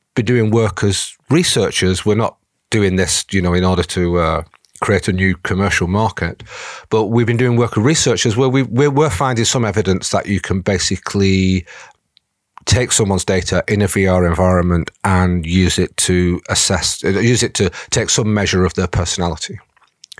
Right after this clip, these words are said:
So we've found, for example, that people who score high and low on the neurotic scale behave differently in the V R environments that we're working with.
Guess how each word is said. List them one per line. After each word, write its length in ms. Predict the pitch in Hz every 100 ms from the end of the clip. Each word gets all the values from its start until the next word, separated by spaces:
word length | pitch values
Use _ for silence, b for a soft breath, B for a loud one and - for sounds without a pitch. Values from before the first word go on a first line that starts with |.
| B B
So 160 | - 104
we've 260 | 107 120
found, 280 | - 101 92
for 100 | 95
example, 420 | 90 92 85 87
that 260 | 85 90 - B B B _ -
people 340 | - 113 -
who 80 | 98
score 340 | 92 - 104 95
high 340 | - 110 104
and 180 | 101 95
low 180 | 98 95
on 80 |
the 80 | 92
neurotic 480 | 92 92 120 - 95
scale 500 | - 90 87 90 85 B B
behave 340 | - - 101 -
differently 440 | 90 - - 92
in 80 | 92
the 100 | 87
V 180 | 82 92
R 180 | 90 87
environments 500 | 80 90 87 85 -
that 140 | 64
we're 160 | 90 85
working 420 | 87 80 - 87
with. 220 | 90 -